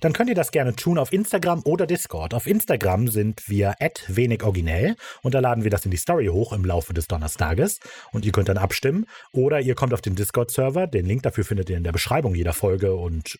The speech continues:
überall eigentlich. Und auch da poste ich die beiden Clips und auch da könnt ihr abstimmen, welches ihr besser findet. Das heißt, ihr könnt auch zweimal abstimmen, wenn ihr wollt.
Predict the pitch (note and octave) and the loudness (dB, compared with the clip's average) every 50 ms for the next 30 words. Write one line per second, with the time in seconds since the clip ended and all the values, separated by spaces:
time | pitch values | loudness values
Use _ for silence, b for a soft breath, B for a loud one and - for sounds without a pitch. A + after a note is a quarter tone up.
0 | _ - B2+ B2 A2 D#2+ D2 C#2+ D2+ D2 D2+ D#2 D2+ D2+ D2 F#2 A#2 - - _ | _ 0 0 2 2 0 0 -2 -4 -2 -2 -2 -2 0 2 0 0 0 -2 _
1 | _ _ - - D3+ D#3+ D#3 D#3 D3+ - E3 D#3 D#3 D#3+ - - C#3+ C#3 C#3 - | _ _ -2 -2 0 2 0 0 0 2 2 2 2 2 0 0 0 0 0 0
2 | - C3 B2+ A#2 - - - - G#2+ G2 G#2+ G2+ G2 G2 F2+ F2+ F2+ F2+ F2+ - | 0 0 0 0 -2 -4 -4 -4 -2 0 2 2 2 2 0 -2 -2 -4 -4 -8
3 | _ _ _ _ _ _ - - G#3 A3+ A3+ - - - D3+ C#3+ C3+ C3 - - | _ _ _ _ _ _ -6 -2 -2 -2 -2 -4 -6 -2 -2 -2 0 -2 -2 0
4 | - G2+ G#2 - - G2+ F#2+ - F#2+ E2+ F2 - - - G#2 F2+ F2 F#2 D#2+ D#2 | 0 0 0 2 0 -2 -2 -2 -2 -6 -6 -6 -4 -2 0 2 2 0 0 0
5 | F2+ F#2+ F#2 D#3+ - C#3+ - - G2+ F#2+ A2 B2+ - B B B B B - - | 0 0 0 0 0 0 -2 0 0 0 0 -2 -4 B B B B B 0 0
6 | - F3+ G3 - G3 E3 - - G#3 G#3 F3+ - - - F#3+ E3+ C#3 G#2+ F2+ E2+ | 2 0 0 0 -2 -2 0 0 0 0 0 -4 -2 0 0 2 2 0 0 -2
7 | D#2+ - - F#2 E2+ E2+ E2+ D#2+ D#2+ D#2+ D#2 C#2+ C2+ - - | -4 -6 -4 -4 -2 -2 -2 -2 -2 -2 -4 -6 -8 -10 -12